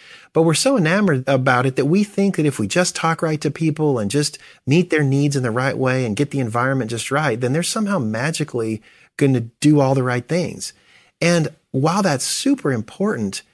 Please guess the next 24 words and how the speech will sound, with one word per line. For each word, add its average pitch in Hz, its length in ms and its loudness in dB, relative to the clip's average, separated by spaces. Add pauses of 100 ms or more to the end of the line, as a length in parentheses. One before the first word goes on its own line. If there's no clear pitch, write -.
(480)
treating 196 400 2
people 165 340 0
uniquely 147 720 0
and 117 300 -4
according 160 500 0
to 143 100 -2
their, 120 260 0
their 117 220 -6
unique 120 420 -4
makeup 131 340 -4
is 107 180 -6
incredibly 110 500 -6
important, 107 480 -4 (340)
but 110 100 -4
it 113 140 -4
still 156 560 0
doesn't 120 500 -4
guarantee 110 480 -4
that 101 80 -2
we're 101 120 -6
gonna 95 120 -4
close 95 300 -8
the 95 80 -10
gap. 120 360 -4